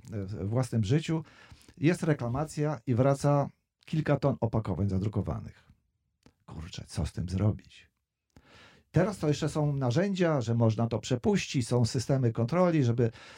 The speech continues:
powycinać te, te błędy i tak dalej. Ale kiedyś nie było takich systemów. To była katastrofa, bo nawet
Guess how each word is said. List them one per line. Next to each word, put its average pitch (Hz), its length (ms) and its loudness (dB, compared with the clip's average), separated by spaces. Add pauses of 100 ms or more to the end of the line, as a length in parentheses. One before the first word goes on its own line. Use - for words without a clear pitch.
(100)
powycinać 151 640 2
te, 143 180 4
te 131 200 2
błędy 139 280 2
i 131 40 0
tak 127 140 0
dalej. 113 320 2
Ale 143 200 2
kiedyś 185 340 0
nie 226 100 2
było 330 300 4
takich 113 260 -6
systemów. 113 340 2
To 165 120 0
była 185 220 0 (300)
katastrofa, - 560 0
bo 156 100 2
nawet 180 260 2